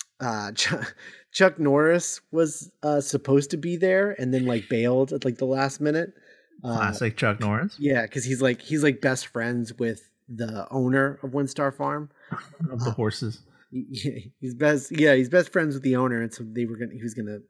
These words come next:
Speaker 1: he was gonna come by 'cause he was there, like, last year, I think.
Speaker 2: Mm-hmm.
Speaker 1: But, um, he ended up bailing at the last minute. But, uh, yeah, I mean, it was, it was weird. I'd never been to a party like that before.
Speaker 2: Mm-hmm.
Speaker 1: Uh,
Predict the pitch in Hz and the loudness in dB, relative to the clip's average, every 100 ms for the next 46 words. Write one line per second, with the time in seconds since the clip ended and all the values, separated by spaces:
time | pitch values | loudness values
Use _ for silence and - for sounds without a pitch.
0 | _ 127 113 110 110 117 107 107 107 107 | _ -10 -10 -10 -12 -12 -8 -6 -6 -10
1 | 113 117 113 113 113 101 95 101 98 110 | -6 -4 -2 -2 -2 -6 -10 -10 -10 -8
2 | - 139 139 147 139 160 156 - _ - | -4 -2 -2 -6 -10 -10 -10 -14 _ -20
3 | - - - 147 127 110 - - 110 95 | -20 -20 -12 -4 0 -2 -4 -10 -10 -10
4 | 90 120 131 107 - 101 98 95 98 107 | -12 -4 -4 -4 -8 -8 -8 -12 -14 -16
5 | 104 113 117 113 - - - _ 160 156 | -18 -16 -14 -14 -16 -20 -20 _ 4 6
6 | 156 156 151 147 143 - 180 262 247 233 | 8 6 6 6 4 0 4 4 6 4
7 | 247 254 240 202 190 233 233 196 233 277 | 4 4 2 -2 0 2 2 2 4 6
8 | 214 165 180 220 220 214 165 180 190 - | 6 4 2 2 2 0 4 4 2 0
9 | 160 127 151 156 190 196 190 208 208 208 | -4 -2 -2 0 0 0 0 -4 -4 -6
10 | - 240 233 208 _ _ _ _ _ - | -6 -4 -4 -4 _ _ _ _ _ 0
11 | 139 135 127 | 4 4 4